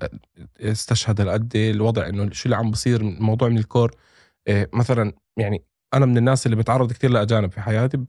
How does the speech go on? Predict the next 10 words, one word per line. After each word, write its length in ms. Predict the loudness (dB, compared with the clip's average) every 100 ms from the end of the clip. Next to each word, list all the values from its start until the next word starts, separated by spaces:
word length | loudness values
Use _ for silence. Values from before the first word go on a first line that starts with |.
| -12 _ -10
بح-، 100 | -8
بحكم، 580 | -4 -2 -2 0 -2 0
يعني، 100 | -2
شغلي 280 | 2 2
وبحكم، 600 | 2 0 -4 0 0 0 -6 _ _ _ _
آه، 260 | 0 0 -2 -6 _
كتير 260 | -12 -2 -2
شغلات. 440 | 0 -2 -2 -2 -2
فمثلًا 400 | 0 2 0 -2 _
بيجوا 120 | 0